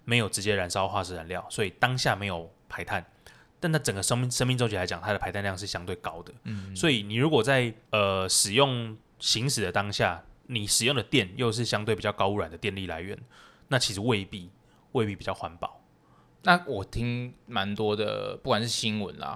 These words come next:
Speaker 2: 或者是有些民众，他都会看到说，特斯拉，因为他现在是股价蛮高的一个
Speaker 1: 对，
Speaker 2: 公司嘛。
Speaker 1: 太早卖了。
Speaker 2: <laughs> 他们这间公司有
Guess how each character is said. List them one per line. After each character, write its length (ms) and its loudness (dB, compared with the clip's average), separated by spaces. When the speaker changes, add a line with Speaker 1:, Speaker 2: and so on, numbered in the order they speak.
Speaker 2:
或 140 0
者 60 0
是 100 -6
有 80 0
些 140 -4
民 260 -6
众， 180 -4
他 140 0
都 100 4
会 200 2
看 280 -4
到 200 2
说， 280 -6
特 180 4
斯 280 -2
拉， 520 4
因 80 -6
为 0 -
他 100 -2
现 100 0
在 120 2
是 180 -4
股 160 -10
价 140 2
蛮 180 -4
高 160 -2
的 100 -8
一 60 -10
个 320 -14
Speaker 1:
对， 320 -2
Speaker 2:
公 200 -6
司 180 -10
嘛。 100 -6
Speaker 1:
太 80 2
早 160 -4
卖 220 -4
了。 80 -16
Speaker 2:
<laughs> 920 -4
他 140 4
们 380 2
这 100 -2
间 160 2
公 180 4
司 180 -2
有 440 -2